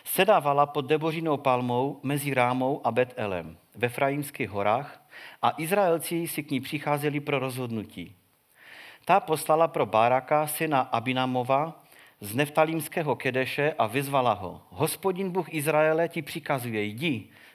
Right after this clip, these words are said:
vezmi sebou deset tisíc mužů z Neftalíma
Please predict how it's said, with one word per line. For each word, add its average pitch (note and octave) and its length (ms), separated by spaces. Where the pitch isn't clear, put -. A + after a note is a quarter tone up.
vezmi E3+ 380
sebou F3+ 540
deset E3 320
tisíc F3+ 400
mužů D#3+ 280
z B2 60
Neftalíma C#3+ 800